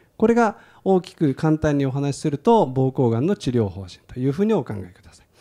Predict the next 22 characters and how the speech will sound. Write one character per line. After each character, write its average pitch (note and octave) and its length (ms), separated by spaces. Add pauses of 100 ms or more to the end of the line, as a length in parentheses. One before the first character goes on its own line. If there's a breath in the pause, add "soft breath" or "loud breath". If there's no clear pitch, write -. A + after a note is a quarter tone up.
(340 soft breath)
じ A3+ 100
ゃ A#3+ 40
あ、 A3 40
ま F#3+ 140
ず F3 80
そ E3 140
の B2 140
筋 A3 220
層 A3 160
非 C#4+ 260
浸 F#3+ 280
潤 D#3 220
性 E3 200
の F3+ 120
膀 B2+ 200
胱 B2 180
が G#2 100
ん G#2 60
に G#2 80
つ - 140
い A#2+ 80
て、 F3 220